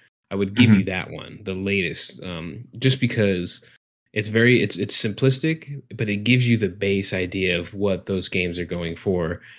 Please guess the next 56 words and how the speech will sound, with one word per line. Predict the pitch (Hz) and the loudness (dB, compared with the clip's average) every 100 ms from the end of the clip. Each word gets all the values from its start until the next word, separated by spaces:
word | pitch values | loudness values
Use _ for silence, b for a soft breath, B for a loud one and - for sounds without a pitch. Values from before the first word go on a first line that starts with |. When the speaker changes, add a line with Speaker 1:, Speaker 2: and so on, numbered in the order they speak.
| b - | b 0
Speaker 1:
And | 98 | 4
it's, | 95 95 - - | 4 6 2 2
it's | 120 - | 2 6
nothing | 123 107 107 104 | 8 8 8 6
where | 95 | 6
you're, | 90 92 98 | 4 2 6
you're | 127 | 6
not, | 113 101 | 6 4
like, | 87 76 - - _ _ _ - | 0 -2 -4 -16 _ _ _ -8
having | - 110 98 98 | 0 2 2 2
to | 104 | 0
look | 92 101 101 107 | 0 2 2 2
up | 98 | 0
a | 95 | 0
ton | - 104 95 | -2 -2 0
of | 95 | 2
information | 98 - 95 95 90 - 98 | 0 0 0 2 2 2 2
and | 92 87 | 2 0
figure | - 95 92 | 0 2 2
out | 90 90 82 | 2 0 2
what | 101 95 - - | 2 2 0 -6
Pokemon | - 104 98 90 87 85 | 2 4 4 0 0 -2
types | 92 82 82 | -2 -2 -2
battle, | - 85 78 80 | 0 0 0 2
which | 107 101 | 2 2
one's | 95 82 - | -2 -6 -6
the | 85 | -4
best, | 123 160 143 135 - | 4 8 8 8 6
all | 92 | 4
that | 90 87 | 4 2
stuff. | - 98 98 | 0 -2 -2
Like, | 98 | 0
it's | 110 | 0
pretty, | - 175 139 110 101 B B _ _ - | 4 8 10 8 6 B B _ _ -2
uh, | 101 87 90 | 2 4 6
you | 95 | 4
know, | |
you | 90 123 | 6 6
get | 104 | 6
spoon-fed | - - 110 98 90 82 87 101 | 4 6 4 4 2 0 0 -2
in | 110 | 0
that | 95 | 2
game, | 98 92 92 | 2 0 2
and | 95 | 2
it's | 104 | 6
all | 110 | 8
about | 107 98 95 - | 8 6 2 0
collecting. | - 107 90 - 90 82 | 2 2 2 0 -4 -4
Like, | 90 - | -6 -4
you're | 98 | -4
just | 95 117 110 | -2 0 0
running | 110 104 104 | 2 2 4
around | 98 98 | 4 2
trying | 90 107 98 | 0 0 0
to | 92 | -2
find | - 95 92 95 90 | -2 -2 0 -2 -2